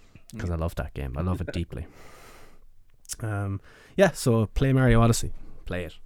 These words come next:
It's that good. <sighs> God,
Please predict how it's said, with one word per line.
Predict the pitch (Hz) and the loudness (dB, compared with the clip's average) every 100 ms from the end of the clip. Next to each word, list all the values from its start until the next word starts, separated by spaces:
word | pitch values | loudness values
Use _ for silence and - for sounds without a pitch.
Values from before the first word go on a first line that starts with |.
| - - - | -20 -20 -10
It's | - | -2
that | 95 - | -2 0
good. | 73 - | -4 -4
<sighs> | - - - - - - - - - - - - - - _ | -18 -20 -20 -20 -20 -20 -20 -20 -20 -20 -18 -18 -18 -20 _
God, | 202 214 208 190 180 156 120 | 8 10 10 10 8 4 0